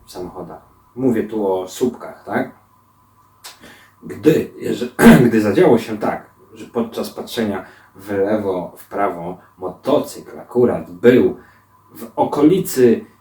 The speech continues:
słupka lub w okolicy znaku drogowego lub w okolicy innego zaparkowanego pojazdu na poboczu,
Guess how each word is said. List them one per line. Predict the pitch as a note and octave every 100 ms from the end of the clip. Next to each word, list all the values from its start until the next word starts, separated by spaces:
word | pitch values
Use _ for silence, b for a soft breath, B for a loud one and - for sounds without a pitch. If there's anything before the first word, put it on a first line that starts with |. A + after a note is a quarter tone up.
| _
słupka | _ - - D#3 - - - _ -
lub | G2 F2 F#2
w |
okolicy | G#2 C#3 D#3+ E3 D3 C3 - -
znaku | - G2+ B2+ C#3 - G2+
drogowego | F2+ F2+ F2+ F2 E2+ E2 D#2+ b b b b
lub | G2+ C3+ B2
w | C#3+
okolicy | D3+ E3 F3 - E3+
innego | D#3+ E3 D#3+ D3
zaparkowanego | C3+ C#3 C3 B2 B2 B2 A#2+ A2 A2+
pojazdu | B2+ B2+ A#2+ A2+ F#2+
na | F#2+
poboczu, | F2 F#2 F2 - -